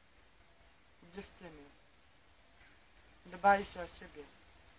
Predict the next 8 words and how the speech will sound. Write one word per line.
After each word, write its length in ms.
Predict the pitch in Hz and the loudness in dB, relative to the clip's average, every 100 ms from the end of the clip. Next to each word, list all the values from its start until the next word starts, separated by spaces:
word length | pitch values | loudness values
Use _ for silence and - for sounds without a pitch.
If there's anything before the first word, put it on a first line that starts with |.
| - - - - | -20 -20 -20 -16
to 80 | 185 | -12
będzie 320 | 180 185 180 | -8 -8 -6
dobrze. 360 | 175 175 - - - - - - - - - - - | 2 2 2 -10 -14 -16 -18 -18 -18 -16 -18 -18 -12
Jeżeli 380 | 175 175 202 208 | -8 -4 0 0
dbacie, 560 | 190 180 220 220 - 175 170 - - - - - - - | 6 12 12 12 10 -4 -6 -10 -16 -18 -18 -16 -16 -12
to 60 | 185 | -8
jest 220 | 190 202 | -6 -4
dobrze. 360 | - 170 - 147 | -2 -2 -2 -10